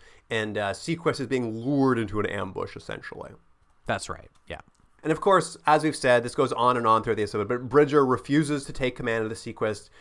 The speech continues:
Speaker 1: when, uh, he's offered at this point, like, uh, Commander Ford's legitimately just like, "Listen,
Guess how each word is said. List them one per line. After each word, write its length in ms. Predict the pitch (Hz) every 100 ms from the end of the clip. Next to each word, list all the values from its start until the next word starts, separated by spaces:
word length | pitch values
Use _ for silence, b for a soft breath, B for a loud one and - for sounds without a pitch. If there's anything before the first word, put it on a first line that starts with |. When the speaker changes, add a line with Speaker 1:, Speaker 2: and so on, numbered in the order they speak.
| b
Speaker 1:
when, 320 | - 117 110 107
uh, 140 | 104
he's 180 | 110 113
offered 380 | 113 117 113 117
at 60 |
this 140 | 113 -
point, 240 | 113 107
like, 200 | 107 101 b b b b b _ -
uh, 200 | 147 147 - - 160 - 113 156 131
Commander 340 | 165 165 165
Ford's 340 | 156 147 143 135
legitimately 560 | 123 131 117 139 135
just 160 | 113 113
like, 180 | 113 123
"Listen, 360 | 139 135 101